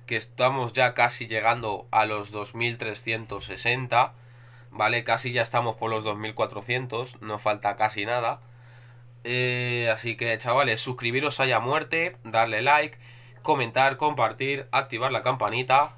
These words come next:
lógicamente. Y, chavales, no bajéis los likes, sino que subirlos, darle apoyo, compartirlo por la gente, eh, compartir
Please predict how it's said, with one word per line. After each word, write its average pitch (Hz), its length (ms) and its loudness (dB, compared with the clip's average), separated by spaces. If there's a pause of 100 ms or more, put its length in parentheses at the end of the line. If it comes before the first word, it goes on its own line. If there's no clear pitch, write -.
lógicamente. 120 800 -4 (460)
Y, 143 160 0
chavales, 143 720 2 (140)
no 127 520 0 (680)
bajéis 117 800 2
los 107 340 -8
likes, 135 540 2 (840)
sino 113 420 -6
que 135 320 2 (240)
subirlos, 120 840 -4
darle 123 300 4
apoyo, 139 500 2 (640)
compartirlo 131 760 4
por 131 180 4
la 113 100 6
gente, 127 600 0 (1000)
eh, 117 320 2
compartir 131 720 2